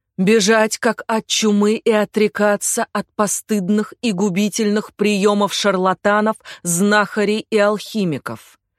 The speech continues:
не держать в своей лавке испорченных или дурного качества снадобий. Пусть Божье благословение будет со мной, пока я соблюдаю эти правила.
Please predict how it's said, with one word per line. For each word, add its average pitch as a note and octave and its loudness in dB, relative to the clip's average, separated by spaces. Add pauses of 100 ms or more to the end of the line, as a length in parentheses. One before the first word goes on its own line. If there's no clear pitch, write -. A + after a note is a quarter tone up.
(240)
не A3+ 4
держать A3 2
в - -6
своей F#3+ 2
лавке F#3+ -2 (220)
испорченных A3+ -2 (220)
или B3 2
дурного G3 2
качества F#3+ -4
снадобий. D#3+ -4 (1000)
Пусть A#3 0
Божье G3+ 2
благословение F#3+ -2
будет D3+ -4
со D#3 -2
мной, F3+ -4 (300)
пока G#3 0
я F#3+ 2
соблюдаю E3+ -2 (100)
эти E3+ -2
правила. C3 -6